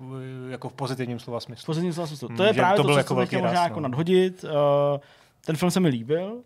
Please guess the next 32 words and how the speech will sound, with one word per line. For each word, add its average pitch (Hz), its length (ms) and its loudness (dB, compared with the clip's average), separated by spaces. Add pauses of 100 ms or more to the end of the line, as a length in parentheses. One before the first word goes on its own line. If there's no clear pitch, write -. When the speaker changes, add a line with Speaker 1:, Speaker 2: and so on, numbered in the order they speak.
Speaker 2:
Já 147 100 -4
mám 139 140 -2
rád 117 180 0
filmy 147 300 -2
prostě 143 280 -6
podle 131 400 -2
jako, 123 520 -4 (160)
mm, 127 440 -10
skutečných 127 340 -2
událostí. 147 760 -2 (400)
Eh, - 40 -12 (380)
i - 40 -6
Speaker 1:
Jo, 143 40 -6
Speaker 2:
takovýhle 135 360 0
Speaker 1:
je 135 40 -4
Speaker 2:
jako 151 220 -8
Speaker 1:
dobrý, 131 160 -8
no. 135 60 -14 (100)
Speaker 2:
autobiografický 143 840 2
filmy, 143 200 0
nebo 127 120 0
biografický 139 600 -2
filmy, 139 240 -2
<laughs> - 480 -8
auto-, 110 180 -6 (140)
bi-, 123 260 -6
bi-, 135 160 -6
biografický 143 600 -2
film, 147 220 -4
pardon, 131 400 -4
omlouvám 139 380 -2
se. 160 120 -8